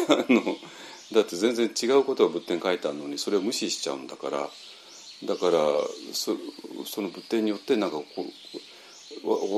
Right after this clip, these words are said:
私も、私はもしかしてなんかお持ちがしてるんじゃないかっていうところがもうなくなっちゃうわけなんですよ。えーっ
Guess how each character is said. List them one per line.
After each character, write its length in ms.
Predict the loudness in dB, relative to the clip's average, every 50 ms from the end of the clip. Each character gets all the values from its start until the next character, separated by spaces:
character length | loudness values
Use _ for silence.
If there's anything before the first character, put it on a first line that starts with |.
| 0
私 320 | 0 0 0 0 0 0 0
も、 160 | 0 -2 -2 -2
私 340 | -2 -2 0 0 -2 0 0
は 80 | 0
も 120 | 2 2 2
し 80 | 2
か 100 | 2 0
し 60 | 0 0
て 80 | 0
な 40 | 0
ん 60 | 0
か 60 | 0
お 20 | 0
持 120 | -2 -2 -2
ち 100 | 0 0
が 80 | 0
し 80 | 2 4
て 100 | 4 4
る 60 | 4
ん 40 | 4
じ 60 | 2
ゃ 40 | 2
な 100 | 2 0
い 40 | 0
か 120 | 2 0
っ 40 | 0
て 140 | 0 0 -2
い 60 | 0
う 100 | 0 -2
と 140 | -4 -6 -4
こ 140 | -2 2
ろ 100 | 2 4
が 280 | 6 8 8 8 6 4 0 -6 -20 -20 -20 -20 -20 -20 -20 -20 -20 -16 -12 -8 -8 -6 -4
も 160 | -4 -4 -4
う 20 |
な 160 | -4 -4 -6 -4
く 100 | -4 -4
な 120 | -4 -4
っ 40 | -6 -8
ち 120 | -10 -10 -10
ゃ 20 |
う 40 | -10
わ 60 | -12 -14 -16 -18 -20 -20 -20 -20 -20 -20 -20 -20 -20 -20 -20 -20 -20 -20 -20 -20 -20 -20 -18 -16 -16 -16 -16 -16 -16 -16 -16 -18 -18 -18 -16 -14
け 60 | -12
な 60 | -12
ん 100 | -12 -12
で 60 | -12 -10
す 180 | -8 -8 -8
よ。 80 | -10 -12 -16 -20 -20 -20 -20 -20 -20 -20 -20 -20 -20 -20 -20 -20 -20 -20 -20 -20 -20 -20 -20 -20 -20 -20 -20 -20 -20 -20 -20 -20 -20 -20 -20 -20 -20 -20 -20 -20 -20 -20 -20 -20 -20 -20 -20 -20 -20 -20 -20 -16 -12
え 40 | -10
ー 220 | -10 -10 -10 -12
っ 40 | -16